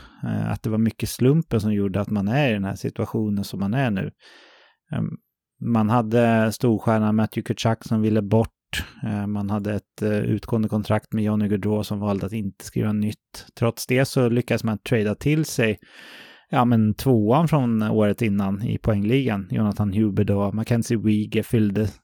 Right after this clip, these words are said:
på pappret, som det kändes då, en viktig funktion på backplats.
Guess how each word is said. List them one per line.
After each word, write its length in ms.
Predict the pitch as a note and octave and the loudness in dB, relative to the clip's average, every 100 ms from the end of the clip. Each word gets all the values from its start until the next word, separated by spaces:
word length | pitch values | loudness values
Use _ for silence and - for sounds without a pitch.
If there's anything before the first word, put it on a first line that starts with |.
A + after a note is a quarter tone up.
| _ | _
på 100 | A2 | -2
pappret, 400 | - - - B2 | 0 -2 -2 -4
som 140 | C#3+ C#3 | -2 -2
det 60 | |
kändes 300 | C#3+ A#2+ A#2 | -2 -2 -2
då, 260 | A2+ A#2+ C3 | 0 2 2
en 160 | A#2+ A#2+ | 2 0
viktig 340 | A#2+ - A#2+ | -4 -4 -2
funktion 520 | A#2+ A2+ - A2+ C3 | 0 -2 0 -2 -2
på 160 | - A#2 | -4 -2
backplats. 800 | A2+ A2+ - - A2 A2 - | -2 -4 -8 -2 -2 -2 -6